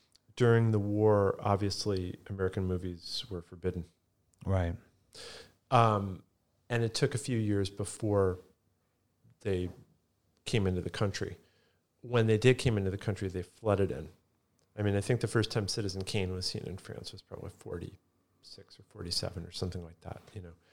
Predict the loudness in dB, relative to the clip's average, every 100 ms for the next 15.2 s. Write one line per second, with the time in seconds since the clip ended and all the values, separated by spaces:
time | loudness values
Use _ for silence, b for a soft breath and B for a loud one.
0 | b b _ 2 2 4 4 6 8 8
1 | 6 4 4 8 8 8 0 -2 _ _
2 | _ _ -20 -20 _ _ _ _ _ _
3 | b b b 0 2 4 6 6 6 0
4 | -4 -2 -4 -4 -6 -6 -10 -16 _ _
5 | _ -4 -2 -2 -4 -4 -8 -6 6 10
6 | 10 6 6 10 10 12 10 12 10 10
7 | 10 8 6 4 2 4 6 6 4 2
8 | 0 -4 -2 0 0 0 -2 -2 -4 0
9 | 4 6 6 4 0 -4 b b b b
10 | b b b _ _ -20 0 4 6 8
11 | 6 4 2 2 2 4 4 4 4 4
12 | 2 2 2 4 6 6 2 -2 -12 _
13 | _ _ _ _ _ _ _ _ _ _
14 | -20 _ -4 -2 0 0 0 -4 -2 4
15 | 4 4